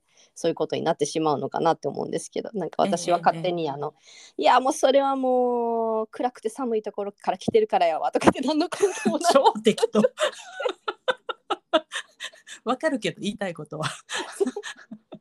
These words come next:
Speaker 1: 「あ、暗いんやわ、根が暗いんやわ、暗いとこから来てるから」とか言って、してたんです。
Speaker 2: なんか、そこに入っていったんだね、その会話に。
Speaker 1: あ、でもね。
Speaker 2: 友達のこ-、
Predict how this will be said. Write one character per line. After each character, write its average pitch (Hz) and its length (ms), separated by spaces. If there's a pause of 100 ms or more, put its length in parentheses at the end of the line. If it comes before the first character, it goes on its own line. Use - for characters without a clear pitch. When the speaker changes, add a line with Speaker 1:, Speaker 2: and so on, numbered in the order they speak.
(360)
Speaker 1:
「あ、 - 80
暗 151 400
い 302 120
ん 339 60
や 311 140
わ、 277 240
根 277 160
が 302 100
暗 285 300
い 415 100
ん 415 40
や 381 120
わ、 311 140
暗 349 280
い 277 60
と 294 80
こ 302 120
か - 80
ら - 40
来 - 80
て - 100
る 440 120
か 440 140
ら」 339 140
と - 100
か 415 180
言 - 80
っ - 40
て、 - 160 (300)
し - 120
て 330 100
た 240 80
ん 226 40
で 269 60
す。 220 140
Speaker 2:
な 190 80
ん - 40
か、 - 0 (600)
そ 254 160
こ 262 80
に 233 100 (340)
入 320 160
っ - 40
て 165 140
い - 20
っ 170 80
た 180 140
ん 175 40
だ 147 80
ね、 139 120
そ 170 100
の 160 100
会 170 220
話 156 140
に。 165 140 (520)
Speaker 1:
あ、 427 80 (400)
で - 80
も 214 140
ね。 269 60
Speaker 2:
友 - 0
達 208 280
の 196 120
こ-、 214 160